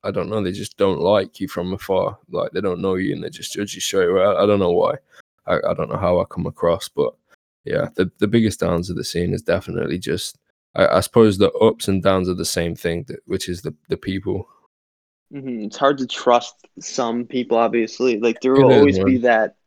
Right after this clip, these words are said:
Speaker 2: one
Speaker 1: <clears throat>
Speaker 2: person that you originally are just chill with, and then something happens, there's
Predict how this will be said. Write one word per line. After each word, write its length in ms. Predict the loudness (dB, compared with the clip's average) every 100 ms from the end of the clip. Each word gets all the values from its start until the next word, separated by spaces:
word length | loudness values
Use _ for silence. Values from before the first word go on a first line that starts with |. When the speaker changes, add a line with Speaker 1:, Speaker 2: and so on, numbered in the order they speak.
| -16
Speaker 2:
one 420 | -8 2 4 4
Speaker 1:
<clears throat> 120 | 4
Speaker 2:
person 560 | 2 0 0 0 0 2
that 360 | 2 2 0 -6
you 600 | -6 0 2 2 0 -4 _ _ _ _ _ _ 0
originally 460 | 4 4 4 4 4
are 60 | 2
just 260 | -4 -6
chill 240 | 2 4 4
with, 220 | 2 0
and 100 | -4
then 140 | -2
something 360 | -2 -4 -2 -6
happens, 540 | -2 -2 0 -2 -4 -4
there's 480 | -4 -4 -8 -16